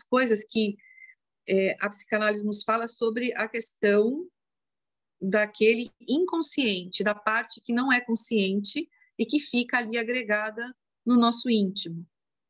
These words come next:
É, isso também a gente poderia até se estender um pouco mais às outras reencarnações que ficam no inconsciente, mas vamos falar dessa.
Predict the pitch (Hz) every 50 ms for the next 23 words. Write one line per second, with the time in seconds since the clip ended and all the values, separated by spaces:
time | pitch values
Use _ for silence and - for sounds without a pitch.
0 | _ _ _ _ _ _ _ _ _ _ _ _ - 175 185 180 180 180 175 175
1 | 175 165 156 - - - _ _ _ _ _ _ _ _ - - _ _ _ _
2 | _ _ _ _ _ - 185 190 - - 208 196 202 208 202 202 202 - 220 202
3 | 190 190 202 190 190 - 208 214 220 196 - - 202 208 - 196 185 202 196 196
4 | 202 202 196 - - 185 175 165 190 214 220 208 196 190 180 190 190 - 196 196
5 | 196 220 208 196 202 208 190 190 190 - - 185 180 170 170 - 190 - - 202
6 | 202 202 190 190 190 190 196 202 196 202 202 214 202 175 - - - 220 240 240
7 | 294 330 - - 285 262 254 247 226 202 185 165 151 - - -